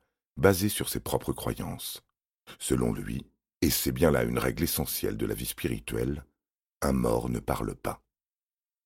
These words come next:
Ainsi, il serait facile de monter une imposture en faisant simplement craquer son orteil. Avec un peu d'exercice,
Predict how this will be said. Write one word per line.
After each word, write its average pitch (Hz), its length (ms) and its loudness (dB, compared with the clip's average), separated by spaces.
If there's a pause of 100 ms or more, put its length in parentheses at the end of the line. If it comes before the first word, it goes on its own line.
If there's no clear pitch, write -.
(320)
Ainsi, 98 460 0 (280)
il - 100 -4
serait 85 220 4
facile 85 400 2
de 64 80 4
monter 64 260 0
une 67 120 2
imposture 73 640 -6
en - 60 -6
faisant 65 300 -2
simplement 57 500 -2
craquer - 340 -8
son 55 200 -4
orteil. - 540 -10 (880)
Avec 65 280 2
un 62 40 -2
peu 67 120 -2
d'exercice, - 800 -4